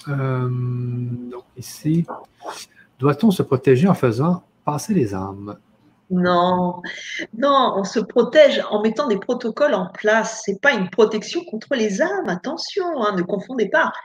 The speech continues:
Speaker 2: On ne peut pas se protéger contre les âmes. Pourquoi se protéger ? C'est comme si vous disiez, euh, doit-on se protéger de nos voisins ? Ah ouais, bah vous pouvez mettre une porte blindée, hein, il y a beaucoup de personnes qui font ça.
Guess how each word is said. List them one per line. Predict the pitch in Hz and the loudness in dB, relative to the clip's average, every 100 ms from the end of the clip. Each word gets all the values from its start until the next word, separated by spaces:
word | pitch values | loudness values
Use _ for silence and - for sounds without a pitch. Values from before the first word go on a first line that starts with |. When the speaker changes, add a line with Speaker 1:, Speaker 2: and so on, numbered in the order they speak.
| - - - - | -16 -16 -14 0
Speaker 2:
On | 226 | 2
ne | 254 | 4
peut | - 247 | 2 0
pas | 302 440 | 2 2
se | - | 2
protéger | 233 - 214 196 190 370 | 2 2 4 2 2 0
contre | 233 - - | -4 -6 0
les | 311 403 | 2 2
âmes. | 571 571 403 - | 2 0 -2 0
Pourquoi | - - - 349 453 | 0 0 4 4 4
se | - | 0
protéger ? | 247 - 254 - 254 233 277 277 - _ _ _ _ - _ | -6 -4 -4 -2 0 0 0 -4 -12 _ _ _ _ -20 _
C'est | - 247 | -4 0
comme | 247 240 | 4 4
si | 226 - | 4 4
vous | 392 269 | 6 4
disiez, | 214 220 247 370 453 359 | 0 0 2 4 4 2
euh, | 226 220 202 196 | 4 6 6 4
doit-on | 185 269 269 381 | 4 4 4 -2
se | |
protéger | - 302 240 233 381 | 0 -2 0 2 4
de | 370 | 2
nos | 330 | 4
voisins ? | 349 339 311 311 320 _ _ _ _ _ _ _ _ _ - | 4 4 2 0 -6 _ _ _ _ _ _ _ _ _ -6
Ah | 170 - - - - 196 | -2 -2 -2 -4 -6 2
ouais, | - - - | 4 4 2
bah | 175 | 0
vous | 185 | 0
pouvez | 180 185 185 | -4 -2 0
mettre | 180 180 | 0 -2
une | 180 | -4
porte | 190 170 | -4 0
blindée, | 185 170 180 330 | 0 4 4 4
hein, | 415 202 | 4 2
il | |
y | 175 | 0
a | |
beaucoup | 175 185 | -2 -2
de | |
personnes | 190 190 202 190 | -2 -2 -4 -6
qui | 180 | -6
font | 175 | -6
ça. | 175 180 202 | -4 2 2